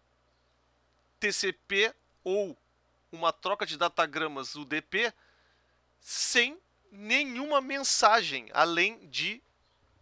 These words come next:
conectar na porta, né, no caso T C P, ou mandar um datagrama, um pacote U D P, numa porta destino. O mesmo vale para o modo servidor.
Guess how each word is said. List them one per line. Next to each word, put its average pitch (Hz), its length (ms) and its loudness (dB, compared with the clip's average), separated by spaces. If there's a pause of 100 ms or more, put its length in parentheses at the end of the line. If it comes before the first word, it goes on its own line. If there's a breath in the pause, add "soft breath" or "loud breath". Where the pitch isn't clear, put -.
(1300)
conectar 170 540 2
na 165 120 6
porta, 185 540 2
né, 151 180 -2 (240)
no 135 120 -20
caso 143 200 0
T 160 100 -6
C 185 160 -6
P, 190 280 -4 (340 loud breath)
ou 220 200 2
mandar 220 520 4 (800)
um 226 220 -16 (1600)
datagrama, 170 600 4
um 135 60 -12
pacote 160 440 -2
U 175 40 -14
D 196 120 -4
P, 185 340 -2 (320)
numa 208 220 -4
porta 180 340 -2
destino. 160 460 -2 (1700)
O 214 100 -6
mesmo 208 340 -2
vale 190 320 8
para 208 280 2
o 202 40 -4
modo 185 220 0
servidor. 180 480 -4